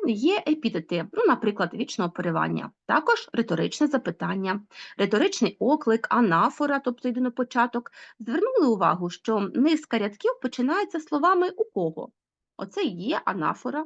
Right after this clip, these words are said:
єдинопочаток. Повтори: «А крила має, а крила має». На-, мабуть, ними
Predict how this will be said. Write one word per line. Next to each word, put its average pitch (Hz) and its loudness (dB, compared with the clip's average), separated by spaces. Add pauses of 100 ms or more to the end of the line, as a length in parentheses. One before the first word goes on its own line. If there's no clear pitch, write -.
(140)
єдинопочаток. 208 -4 (580)
Повтори: 175 -2 (100)
«А - 0
крила 320 4
має, 240 2
а - -6
крила 403 2
має». 302 4
На-, 233 4
мабуть, 262 2
ними 254 2